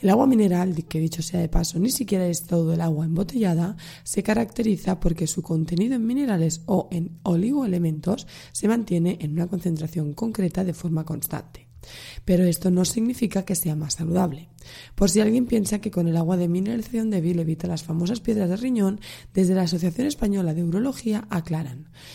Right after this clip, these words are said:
"No hay ninguna evidencia científica de que por la mineralización del agua mineral natural aparezcan más cálculos renales o implique el deterioro de la función renal".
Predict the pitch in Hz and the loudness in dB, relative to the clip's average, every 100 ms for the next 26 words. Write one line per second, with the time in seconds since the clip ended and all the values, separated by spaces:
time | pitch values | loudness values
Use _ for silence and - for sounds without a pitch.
0 | - - 196 262 349 370 302 277 294 277 | -8 2 4 6 4 2 2 2 0 2
1 | 190 170 185 247 294 277 - 160 170 160 | 2 0 -2 -2 -2 -2 -2 -2 -2 -2
2 | 165 165 160 160 156 160 196 320 - - | -4 -6 -4 -2 0 0 0 -2 -6 -8
3 | 240 208 180 165 151 147 165 233 233 160 | -2 0 2 2 0 0 -2 0 0 0
4 | 160 160 247 170 170 - - - - 196 | -2 -2 -2 -2 -2 -4 -16 -16 -6 2
5 | 226 202 175 - 180 185 - 170 185 - | 4 4 2 0 0 0 2 0 0 -2
6 | 165 151 165 185 240 240 208 - - - | -4 -2 -2 -2 -2 0 0 -2 -8 -20
7 | - 262 294 294 196 202 196 202 208 175 | -6 0 0 2 2 2 2 2 2 2
8 | 170 165 175 160 165 139 175 143 156 160 | 2 2 0 -2 -6 -6 -6 -4 -4 -4
9 | 156 | -6